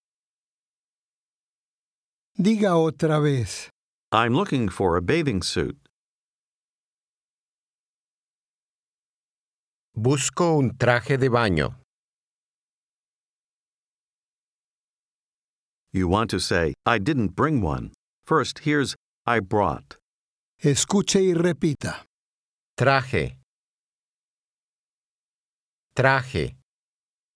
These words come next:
Speaker 2: Note that this sounds exactly the same as the word for suit. Now try to say, "I didn't bring."
Speaker 3: No traje.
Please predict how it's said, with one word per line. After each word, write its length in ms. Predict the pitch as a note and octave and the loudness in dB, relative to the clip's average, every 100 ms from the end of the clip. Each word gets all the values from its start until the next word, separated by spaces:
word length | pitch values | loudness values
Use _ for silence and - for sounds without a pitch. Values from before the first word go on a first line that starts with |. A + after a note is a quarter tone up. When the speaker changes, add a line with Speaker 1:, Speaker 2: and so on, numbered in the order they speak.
| _ _ _ _ _ _ _ _ _ _ _ _ _ _ _ _ _ - | _ _ _ _ _ _ _ _ _ _ _ _ _ _ _ _ _ 0
Speaker 2:
Note 240 | C#3+ D#3 | 0 2
that 240 | B2+ F#2+ | 0 0
this 180 | G#2+ A#2+ | 0 0
sounds 520 | - B2+ A#2 G2+ F#2 | 0 2 2 0 0
exactly 580 | F2 D#2 C#2+ A2 B2 G2+ | -2 -2 0 0 0 -4
the 100 | F2 | -4
same 440 | C#2+ C3+ C3 F#2+ D2 | 0 0 2 0 -2
as 100 | D2 | -2
the 80 | |
word 320 | D#2 G#2+ G#2 D#2+ | 0 0 0 -2
for 340 | E2+ C#2+ C#2 | -2 -2 -2
suit. 420 | - - F3 - - _ _ _ - | -4 0 0 -2 -10 _ _ _ -4
Now 160 | G2+ A#2 | -2 0
try 240 | - G#2+ | 0 -2
to 80 | F2 | -2
say, 400 | - E2+ C#2 - _ | -2 0 0 -4 _
"I 200 | G#2 F#2 | -2 0
didn't 400 | F2+ C#3+ G#2+ F#2 | 0 -2 0 -2
bring." 500 | - A#2 F2+ A1+ A1 _ _ _ _ _ _ _ _ _ _ _ _ _ _ _ _ _ _ _ _ _ _ _ _ _ _ _ _ _ _ _ - | -2 -2 -2 -6 -12 _ _ _ _ _ _ _ _ _ _ _ _ _ _ _ _ _ _ _ _ _ _ _ _ _ _ _ _ _ _ _ -2
Speaker 3:
No 240 | B2 D#3 | 2 2
traje. 600 | D#3 D3+ D3 C3 G2+ B1 | 0 0 0 0 -4 -8